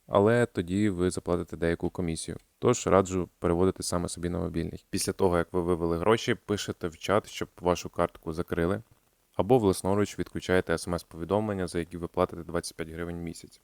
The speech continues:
Нажимаємо сюди, після цього гортаємо вниз, жмемо на картку, знову на картку, обираємо S M S-повідомлення. Тут переключаємо з S M S-повідомлень на пуш-сповіщення.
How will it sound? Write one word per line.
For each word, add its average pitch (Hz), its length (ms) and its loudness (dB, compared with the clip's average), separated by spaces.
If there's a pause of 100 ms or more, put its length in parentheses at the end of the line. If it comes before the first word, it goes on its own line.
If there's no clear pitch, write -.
Нажимаємо 92 560 2
сюди, 127 380 0 (680)
після - 200 -2
цього 87 260 6
гортаємо 87 500 2
вниз, 107 320 -4 (480)
жмемо 90 420 4 (500)
на 90 100 2
картку, - 520 0 (420)
знову 98 320 4
на 107 80 2
картку, - 440 2 (160)
обираємо 85 460 8
S 85 180 0
M 87 60 2
S-повідомлення. 113 800 2 (300)
Тут - 220 0
переключаємо 87 680 4
з - 80 -8
S - 200 -2
M 87 60 6
S-повідомлень 107 680 2
на 98 160 2
пуш-сповіщення. 87 840 -4